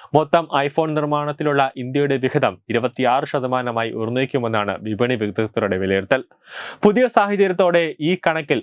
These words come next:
ഇനിയും വലിയ വർധന വരാനാണ് സാധ്യത. ആപ്പിൾ കൂടുതൽ നിക്ഷേപം ഇന്ത്യയിൽ നടത്തുമെന്ന ഒരു അനൗദ്യോഗികമായ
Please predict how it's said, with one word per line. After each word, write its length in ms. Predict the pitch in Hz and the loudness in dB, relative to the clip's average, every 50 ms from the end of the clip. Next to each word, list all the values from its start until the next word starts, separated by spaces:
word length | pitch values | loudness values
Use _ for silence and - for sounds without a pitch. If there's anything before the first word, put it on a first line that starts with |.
| - - | -2 -4
ഇനിയും 320 | 120 127 135 147 156 151 | -4 -2 -2 -2 0 0
വലിയ 200 | 143 135 131 131 | 0 0 0 0
വർധന 420 | 117 117 113 113 110 135 135 139 | 2 2 0 0 0 -4 -2 -2
വരാനാണ് 420 | 120 113 107 107 104 98 95 95 90 | -2 -2 -2 -2 -4 -4 -4 -6 -6
സാധ്യത. 340 | - - 92 92 107 110 123 - _ _ _ _ _ _ _ - | -2 -2 -2 0 2 2 2 2 _ _ _ _ _ _ _ 2
ആപ്പിൾ 340 | 117 131 139 - - 139 135 | 2 2 2 2 0 -2 -2
കൂടുതൽ 440 | - - 139 143 151 147 160 151 143 | -2 -4 0 2 2 4 2 2 0
നിക്ഷേപം 480 | 139 123 - - 151 139 139 135 135 - 143 | -4 -6 -2 0 2 2 2 0 -2 -4 -6
ഇന്ത്യയിൽ 460 | 131 127 135 135 143 139 135 135 127 | -4 -2 0 0 2 0 0 -2 0
നടത്തുമെന്ന 640 | 123 120 120 131 - 156 143 139 131 127 120 101 - - 110 | 0 0 0 0 0 0 0 0 -2 -2 -2 -4 -4 -2 -2
ഒരു 200 | 117 117 123 - - - | 0 0 0 -2 -2 -4
അനൗദ്യോഗികമായ 840 | 110 117 127 135 139 143 139 147 139 135 127 127 123 123 120 110 | -4 -2 0 -2 0 0 0 -2 0 0 -2 -2 0 0 0 -2